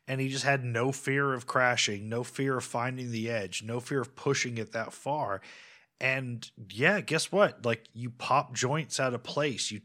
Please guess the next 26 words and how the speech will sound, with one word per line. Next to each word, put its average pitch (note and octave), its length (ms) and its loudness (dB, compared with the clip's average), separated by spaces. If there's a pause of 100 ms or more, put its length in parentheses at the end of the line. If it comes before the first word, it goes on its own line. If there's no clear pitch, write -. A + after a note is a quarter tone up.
tear C#3+ 560 2
tendons, C3 880 -2 (460)
you, A#2+ 360 0 (180)
you B2 200 -2
just A#2 300 -4
do, C#3+ 180 0
I D3+ 100 0
mean, C#3+ 260 0 (2250)
like, F3 180 2
how G#3 300 4
long C4 340 2
did G#3+ 200 0
it, - 240 0
has G3 220 6
it F#3 120 0
taken G3 400 6
for E3+ 220 4
my D3 280 4
shoulder C3+ 400 4
to A2 80 -4
recover A2 720 2
after C3 360 4
I C3 100 6
crashed C#3 480 6
the A#2+ 80 0
Vespa, G2 720 2